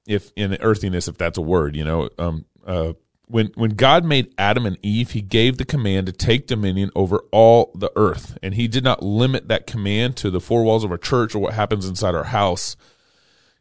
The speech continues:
In fact, um, when God, you know, gave this command in Genesis one twenty-eight, God blessed them, and God said to them, "Be fruitful and multiply and fill the earth and subdue it, and have dominion over the fish of the sea, over the birds of the air,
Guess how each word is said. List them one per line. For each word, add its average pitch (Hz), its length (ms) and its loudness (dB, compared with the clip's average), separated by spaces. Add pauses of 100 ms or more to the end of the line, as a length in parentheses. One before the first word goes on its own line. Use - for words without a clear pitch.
(240)
In 113 100 -6
fact, 117 440 2
um, 95 280 -2 (760)
when 110 180 2
God, 101 460 2
you 113 100 -4
know, 87 240 -4 (340)
gave 113 220 2
this 98 140 -4
command 98 360 -2
in 92 80 -2
Genesis 90 380 -6
one 95 220 -4
twenty-eight, 95 600 0 (360)
God 101 360 2 (120)
blessed 110 460 0
them, 87 220 -4 (160)
and 92 220 -4
God 104 260 4
said 101 260 0
to 101 100 -4
them, 90 160 -2
"Be 120 180 -4
fruitful 135 560 0
and 117 120 -2
multiply 123 600 0
and 92 160 -6
fill 131 280 0
the 120 180 -2
earth 120 380 0
and 104 180 -6
subdue 101 500 0
it, - 360 -6 (580)
and 101 140 -4
have 120 220 2
dominion 120 440 0
over 110 140 0
the 104 80 -2
fish - 240 -4
of 101 60 -4
the 101 60 -4
sea, 110 200 -2
over 101 120 0
the 101 80 -2
birds 104 240 0
of 98 60 -4
the 101 160 0
air, 95 220 0